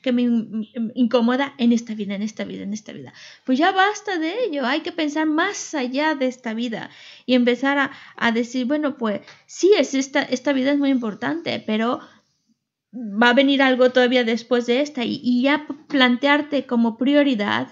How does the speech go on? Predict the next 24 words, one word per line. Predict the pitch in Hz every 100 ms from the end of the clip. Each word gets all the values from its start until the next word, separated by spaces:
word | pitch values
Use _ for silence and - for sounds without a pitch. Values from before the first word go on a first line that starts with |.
| -
trabajar | 233 220 220 285 320
como | 339 277 247 - - - - -
tu | 277 233 - - 233
principal | 254 269 269 277 294
objetivo | 311 294 277 269 277
que | 262
sea | 269 277 - - -
para | 254
el | 247
bienestar | 247 240 233 269 269
de | 262
las | 214 208
vidas | 214 202 196
futuras. | - 160 156 147 214 - - - - - - -
Que, | 285 285 285 - - - - -
que, | - 302 277
mm, | 269 269 262 262 _ _ _ _ _ _ _ _ -
a | 240 233
veces | 302 392 - 311 302 311 311 - -
nosotros, | 233 233 254 254 294 302 302 - _ _ - _ _
cuando | - 233 226
hablamos | 240 269 294 302 285
de | 247 254 240 240 233 240 -
cómo, | - 269 294 294